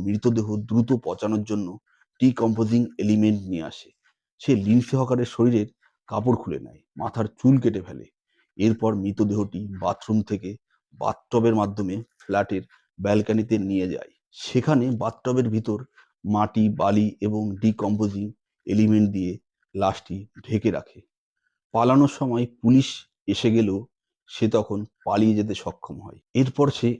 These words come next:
এক শহর থেকে আর এক শহরে পুলিশের হাত থেকে বাঁচতে পালিয়ে বেড়াতে থাকে। পুলিশের চোখে ধুলো দিতে সে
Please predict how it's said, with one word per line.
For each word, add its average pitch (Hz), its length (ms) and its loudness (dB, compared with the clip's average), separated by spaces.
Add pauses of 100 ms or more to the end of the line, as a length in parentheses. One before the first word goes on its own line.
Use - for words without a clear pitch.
(120)
এক - 200 0
শহর 123 280 0
থেকে 113 300 -4
আর 104 180 2
এক 113 100 0
শহরে 110 340 0 (120)
পুলিশের 107 380 0
হাত 110 260 -10
থেকে 107 180 -2
বাঁচতে 98 400 -4 (520)
পালিয়ে 113 280 6
বেড়াতে 104 280 4
থাকে। - 320 -14 (1000)
পুলিশের 151 400 6
চোখে 131 260 2 (180)
ধুলো 113 300 2
দিতে 113 280 2 (300)
সে - 120 -6